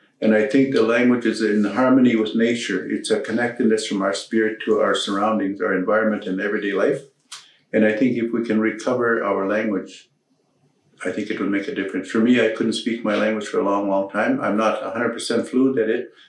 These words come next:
but I know enough to understand. And when I hear it, it, it makes the spirit move. It, the spirit, the sense of identity becomes, uh,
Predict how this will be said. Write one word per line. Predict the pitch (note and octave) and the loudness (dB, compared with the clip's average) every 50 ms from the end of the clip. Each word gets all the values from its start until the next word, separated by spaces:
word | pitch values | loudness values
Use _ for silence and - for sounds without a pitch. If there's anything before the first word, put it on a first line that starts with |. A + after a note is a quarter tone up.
| _ - | _ -2
but | - - - | -2 0 2
I | - G2+ G2+ | 2 2 2
know | G#2+ A2+ A#2+ A#2+ A2 | 2 2 2 2 2
enough | G#2 G#2+ A2 A2 - - | 2 2 2 0 -2 -2
to | - G#2+ | -2 -2
understand. | G2+ G#2 G#2+ G2+ - - A2+ A2 G2+ G2 | 0 2 0 0 0 -2 0 0 2 2
And | F#2 F#2+ G#2 | 0 0 0
when | G2+ G2+ | 0 0
I | G#2 G2+ G2+ - | 0 0 0 0
hear | B2 B2+ B2 A2+ | 2 2 4 4
it, | G#2+ - - - - - _ _ _ _ - | 2 0 -4 -10 -12 -16 _ _ _ _ -6
it, | - A2 G2+ G#2+ G#2+ - - - | -4 -4 0 0 0 -2 -2 -8
it | - - | -4 0
makes | A#2 A#2+ A#2+ A#2 - | 0 0 2 0 0
the | G#2+ G#2 | -2 -2
spirit | - - C3 B2 A#2 A2 - - | 0 0 2 2 2 2 0 0
move. | F#2 F#2 F2 - - - _ _ _ _ - | -2 -2 -2 -4 -8 -16 _ _ _ _ -8
It, | A2 - - G#2 G2 G2+ | -8 -6 -4 -6 -6 -6
the | G2+ G2 | -6 -6
spirit, | - - - A#2 G#2+ - - | -6 -4 0 0 0 0 0
the | G#2 | -2
sense | - - C3 B2 A#2+ - | -2 0 0 0 0 0
of | C3+ - | 0 0
identity | G2+ G2 G2 G#2+ A2+ A2+ G#2+ A2 A2 G#2+ | 0 0 2 2 2 2 2 -2 -2 -2
becomes, | - G#2 G2+ - - A2 G#2+ G#2 G#2 G2+ - | -4 -6 -6 -6 -4 -2 0 0 0 -2 -2
uh, | G2+ F#2 F#2+ F#2 - - - | 0 0 0 -2 -4 -8 -14